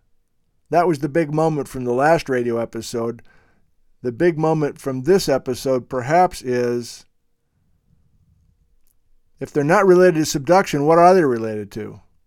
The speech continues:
And do we have more options than just slab failure, as I was trying to describe it last time?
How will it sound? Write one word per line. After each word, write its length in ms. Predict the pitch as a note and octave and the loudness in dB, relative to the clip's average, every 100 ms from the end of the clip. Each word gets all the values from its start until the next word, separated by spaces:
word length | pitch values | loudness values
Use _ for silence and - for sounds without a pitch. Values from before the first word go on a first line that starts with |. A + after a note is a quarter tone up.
| _ _ _ _ _ - | _ _ _ _ _ -10
And 100 | C#3 | -4
do 60 | D3+ | 0
we 80 | |
have 140 | D#3 C#3+ | 2 2
more 260 | D3+ F#3+ | 4 6
options 480 | D#3+ F3 F3 C#3+ A#2+ | 6 4 4 -4 -8
than 160 | C3 C3 | -8 -6
just 200 | C#3 - | -6 -6
slab 320 | C#3 C3+ B2 | -2 -2 -2
failure, 520 | - D3 D3 A#2+ G2+ | -4 -2 -2 -4 -6
as 180 | - A#2 | -10 -6
I 60 | B2 | -4
was 160 | A#2 | -6
trying 300 | - D3 C#3 | -6 -6 -4
to 80 | B2+ | -4
describe 480 | A#2 A2+ - B2 A#2 | -8 -10 -6 -6 -4
it 80 | G#2+ | -6
last 340 | A#2 A2+ G#2+ | -8 -10 -12
time? 380 | - B2 G#2 - | -12 -12 -12 -16